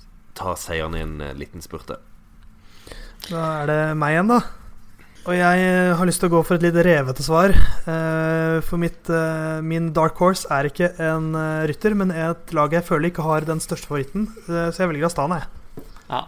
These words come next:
Speaker 3: Magnus Kort, Magnus Kort var faktisk på lista mi her over dark horses.
Speaker 2: <laughs> Men da har vi, eh, i hvert fall noen navn i hatten, så får vi se om vi treffer.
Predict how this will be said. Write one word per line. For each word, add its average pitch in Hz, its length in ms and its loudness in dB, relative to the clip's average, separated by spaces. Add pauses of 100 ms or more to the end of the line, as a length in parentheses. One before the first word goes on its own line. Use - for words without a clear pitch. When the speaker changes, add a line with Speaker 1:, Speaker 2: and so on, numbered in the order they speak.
Speaker 3:
Magnus 143 380 -2
Kort, 165 240 2
Magnus 147 360 4
Kort 170 320 2
var 131 140 4
faktisk 135 420 -4
på 127 240 2
lista 127 320 -6
mi 123 140 -8
her 120 320 0
over 123 240 -6 (240)
dark 123 300 -4
horses. - 480 -12 (100)
Speaker 2:
<laughs> - 560 -8 (640)
Men 156 80 -8
da 175 80 2
har 165 140 0
vi, 170 80 -2
eh, 175 420 2
i - 20 -2
hvert 160 140 -4
fall 180 160 0
noen 156 220 -2
navn 156 200 -2
i 156 60 -2
hatten, 143 260 -6
så 151 140 -8
får 165 80 -2
vi - 20 0
se 160 120 -4
om 143 60 -2
vi 151 60 -2
treffer. 143 320 -4